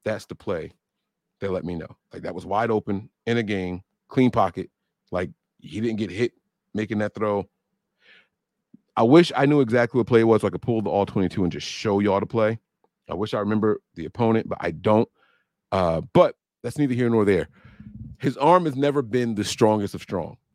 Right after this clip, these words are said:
And when I saw him trying to throw some passes this preseason, I kinda felt the same way.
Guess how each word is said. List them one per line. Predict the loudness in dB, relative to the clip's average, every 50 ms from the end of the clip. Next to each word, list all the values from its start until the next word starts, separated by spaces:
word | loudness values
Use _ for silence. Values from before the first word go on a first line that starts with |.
| _ _ _ _ _ _ _ _ _ _ _ _ _ _ -20 _ _ _ _ _ _ _ _ _ -8 -4
And | -4 -2 -2 -2 -2
when | -2 -2
I | -2 -4
saw | -4 0 2 4 4 4
him | 2 0 -2
trying | -2 -2 -2 -2
to | -4
throw | -2 -2 -2 -2
some | -2 -2 0 0 0 -2 -4 -8 _ _ _ -8
passes | -6 -4 -4 -4 -6 -8 -10 -12 -10 -8
this | -8 -8 -8 -8 -16 _ -8
preseason, | -6 -4 -4 -4 -4 -2 -2 0 0 -2 -4 -4 _ _ _ _ _ _ _ _ _
I | -8
kinda | -6 -4 -4 -4
felt | -4 -4 -6 -6
the | -6 -8
same | -8 -6 -6 -6
way. | -6 -8